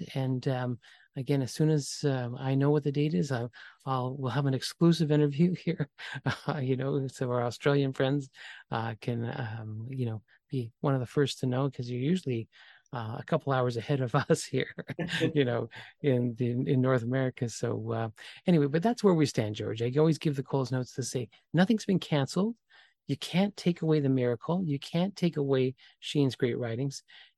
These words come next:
Speaker 1: And all we have to do now is wait patiently for a new date, uh, for his beatification celebration.
Speaker 2: And what role did you pa-, play specifically in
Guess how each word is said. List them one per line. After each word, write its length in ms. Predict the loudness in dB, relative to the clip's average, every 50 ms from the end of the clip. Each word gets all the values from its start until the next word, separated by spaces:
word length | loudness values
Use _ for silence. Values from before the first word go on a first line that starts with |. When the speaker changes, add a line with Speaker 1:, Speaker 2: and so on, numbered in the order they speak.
| _ -4
Speaker 1:
And 280 | -4 -2 -2 -2 -4
all 240 | -2 2 2 4 4
we 120 | 4 2
have 100 | 2 0 -2
to 100 | -2 -2
do 140 | -2 -2 -2
now 220 | -2 -2 -4 -6
is 140 | -4 -2 -2
wait 180 | -2 -2 -4
patiently 600 | -4 -2 -2 -2 -2 -4 -6 -6 -4 -4 -6 -8 -10 _ -20 _ _ _
for 180 | -4 -2 0
a 60 | 2
new 180 | 4 4 4 4
date, 380 | 4 2 -2 -2 -4 -8 -10 -8
uh, 280 | -8 -6 -6 -8 -10 -12
for 280 | -16 -10 -6 -6 -4 -4
his 120 | -6 -8
beatification 920 | -6 -6 -6 -6 -6 -8 -8 -10 -10 -10 -10 -12 -10 -10 -10 -10 -10 -12 -14 -20 -20 -20 _ -6
celebration. 580 | -2 -2 -2 2 2 2 2 2 0 -6 _ _ _ _ _ _ _ _ _ _ _ _ _ _ _ _ _ _ _ _ _ _ _ _ _ _ _ _ _ _ -4
Speaker 2:
And 360 | -2 0 0 0 -2 -2 -4 -12 -16 _ -20 -20 _ _ _ _ _ _ _ _ _ _ _ _
what 380 | -4 2 4 4 4 4 4
role 300 | 6 6 8 6 6 4
did 180 | 2 0 0 0
you 300 | 0 2 2 2 0 -2
pa-, 260 | -4 -4 -4 -4 -4 -6 _ _ _ _
play 160 | 2 2 2
specifically 840 | 2 0 -4 -8 -10 -6 -4 -4 -2 0 -2 -2 0 0 0 0
in 380 | 0 0 0 0 0 0 -2